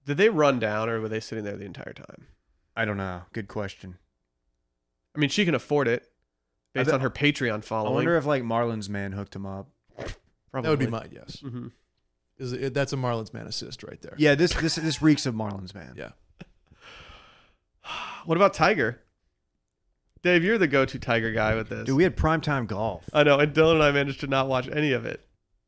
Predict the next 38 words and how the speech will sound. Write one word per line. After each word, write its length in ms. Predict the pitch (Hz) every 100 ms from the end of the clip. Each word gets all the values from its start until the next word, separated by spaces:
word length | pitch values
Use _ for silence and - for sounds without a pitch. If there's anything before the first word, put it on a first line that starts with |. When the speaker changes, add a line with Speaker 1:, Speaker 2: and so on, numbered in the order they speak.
| _ _ _ _ _ _ _
Speaker 2:
It 100 | 123
was, 240 | 135 160 131
um, 460 | 143 135 127 110 101 _ _ _ _ _ _ _ _ _ _ -
it 60 |
was 140 | 120 123
fun. 340 | 180 170 92 - -
I 80 | -
didn't, 160 | 156 156
I'm 80 | 151
not 140 | 165
gonna, 140 | 143 120
I 80 | 151
didn't 180 | 151
watch 240 | 143 139 127
it 80 | 104
start 240 | 131 117
to 60 | 107
finish. 540 | - 104 92 - - _ _ _
And 100 | 117
it 80 | 117
had, 160 | 123 123
like, 160 | 117
they 80 | 123
had 160 | 120 123
a 40 |
delay 500 | 101 98 107 107 107
and 80 | 107
they 20 |
had 80 | 104
to 60 | 104
play, 160 | 110 104
like, 280 | 95 92
twenty-seven 640 | - 110 101 - 104 101 98
or 100 | 95
whatever 480 | 98 98 98 95 92
on 220 | 92 92
Saturday. 440 | - 101 95 92 92 92
Or, 160 | 90